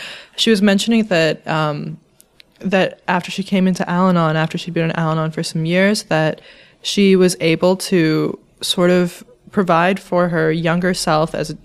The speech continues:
her, her child self that wasn't receiving the love she needed at the time. She was now able to provide that for herself rather than seeking external validation or seeking that externally. And, um, that really, really resonated with me. I,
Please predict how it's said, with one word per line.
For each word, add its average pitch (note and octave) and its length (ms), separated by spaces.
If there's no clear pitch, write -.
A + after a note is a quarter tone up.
her, E3+ 300
her F3 100
child E3 360
self D#3+ 300
that D#3+ 120
wasn't D#3 260
receiving D#3 420
the D3 80
love D3 200
she D3+ 300
needed A#3 300
at F3+ 80
the E3 100
time. E3+ 480
She - 120
was G3+ 120
now F#3+ 160
able F#3+ 180
to - 60
provide E3+ 380
that D3+ 180
for E3 100
herself D#3 380
rather D3+ 200
than D#3 140
seeking D#3 460
external D#3 420
validation D3+ 800
or E3 300
seeking F#3 360
that D#3 260
externally. D#3 680
And, E3 380
um, D3+ 280
that F3+ 240
really, F3+ 400
really E3 240
resonated D#3+ 560
with D3+ 220
me. D3+ 320
I, D#3+ 320